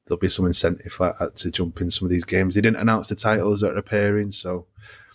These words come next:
but he did say, he, I think he kinda teased that, you know, there was stuff that people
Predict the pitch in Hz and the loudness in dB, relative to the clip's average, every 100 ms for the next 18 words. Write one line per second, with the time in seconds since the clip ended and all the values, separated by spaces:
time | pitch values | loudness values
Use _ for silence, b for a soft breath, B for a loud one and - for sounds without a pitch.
0 | B B B _ _ 98 117 117 - 117 | B B B _ _ 2 4 4 4 2
1 | 110 - 104 95 - 110 - 156 135 - | 2 0 -2 -2 -2 -2 0 2 0 2
2 | 123 135 139 123 107 - 113 104 104 101 | 4 4 4 2 0 0 2 4 2 2
3 | - 101 - - 87 - 107 98 107 98 | 0 -2 -2 -6 -6 0 0 2 0 0